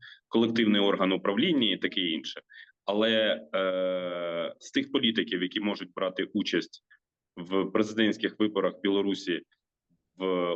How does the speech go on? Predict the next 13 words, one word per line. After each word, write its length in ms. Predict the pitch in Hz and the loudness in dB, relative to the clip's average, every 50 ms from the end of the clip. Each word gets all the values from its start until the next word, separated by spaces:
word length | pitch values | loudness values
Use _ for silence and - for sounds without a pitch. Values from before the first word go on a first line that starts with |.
| - | -2
осяжній 420 | - - - 120 104 - - 98 90 | -4 -4 -2 -4 -4 -2 -4 -8 -6
перспективі, 600 | - 98 92 - - - - - 156 190 175 131 | -6 -8 -8 -8 -12 -14 -6 -4 -2 0 0 0
політиків 680 | - - - 120 117 - - - 107 - - 95 95 92 - - _ _ _ | 0 0 0 0 2 0 0 0 -2 0 0 -2 -2 -2 -4 -12 _ _ _
проєвропейської 840 | - 120 117 104 110 107 107 110 - 107 98 90 82 - - - 95 | 2 2 4 4 4 2 2 0 2 0 0 0 -2 -6 -4 -2 -2
орієнтації 500 | 90 95 95 98 113 123 123 - 120 110 | 0 0 -2 -2 -4 -6 -4 -2 -2 -2
немає. 300 | 104 95 82 73 73 - - _ _ _ _ _ _ _ _ _ _ | 0 -2 -2 -6 -8 -8 -12 _ _ _ _ _ _ _ _ _ _
Тому 240 | - 110 123 127 117 | -2 0 0 0 0
прізвище 420 | - 143 165 151 135 120 - - | 0 -2 -2 -2 -2 -2 -2 -2
не 80 | 113 113 | -2 -2
має 200 | 110 110 107 101 | -2 -2 -2 -4
значення. 420 | - - 76 - - - 82 82 | -4 -6 -8 -8 -8 -6 -6 -6
Це 140 | 80 - 113 | -4 -2 -4
буде 360 | 110 117 139 156 147 117 - | -2 0 0 0 0 0 -2